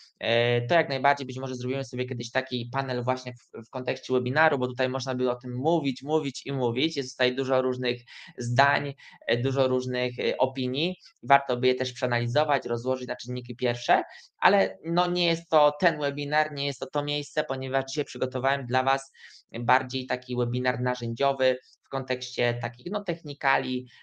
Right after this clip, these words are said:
e, żeby wam pokazać pewne narzędzia, może nie tyle pokazać, co opowiedzieć o pewnych narzędziach, e, zastosowaniu, co się dzisiaj używa, czego już może mniej.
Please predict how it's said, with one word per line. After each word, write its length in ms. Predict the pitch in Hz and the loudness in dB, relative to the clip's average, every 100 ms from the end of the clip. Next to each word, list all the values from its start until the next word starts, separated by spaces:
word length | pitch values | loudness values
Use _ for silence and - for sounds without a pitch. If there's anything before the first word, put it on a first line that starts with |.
| - | -8
e, 460 | - 120 117 117 120 | 0 0 2 0 0
żeby 140 | 120 | 0
wam 140 | 123 123 | -2 -2
pokazać 380 | 120 123 120 - | -2 -2 -4 -4
pewne 180 | 117 | -4
narzędzia, 800 | 120 120 120 135 127 127 123 120 120 | -2 -4 -2 -4 -2 0 2 0 -4
może 160 | 120 | -8
nie 40 | 113 | -8
tyle 140 | 123 | -8
pokazać, 400 | 123 - 139 127 | -8 -6 -4 -2
co 80 | 120 | -4
opowiedzieć 420 | 120 120 127 123 | -2 0 0 -2
o 40 | |
pewnych 260 | 123 107 117 | -8 -6 -6
narzędziach, 580 | 117 117 127 127 120 120 120 - - | -4 -2 -2 0 0 0 -4 -18 -16
e, 120 | - 113 | -8 -2
zastosowaniu, 720 | 127 127 123 135 127 131 120 | -2 -2 -10 -2 0 0 -2
co 220 | - 147 | -2 -2
się 180 | 143 131 _ _ | 0 -6 _ _
dzisiaj 380 | - 123 123 131 - | -16 -10 -4 -4 -2
używa, 480 | 120 135 135 127 123 - | -2 0 2 2 0 -8
czego 320 | - 127 127 | -2 0 2
już 360 | 127 127 - - | 0 -2 -6 -10
może 420 | 120 120 120 117 - _ - | -4 0 2 2 -2 _ -10
mniej. 480 | 117 110 82 - | -8 -6 -8 -12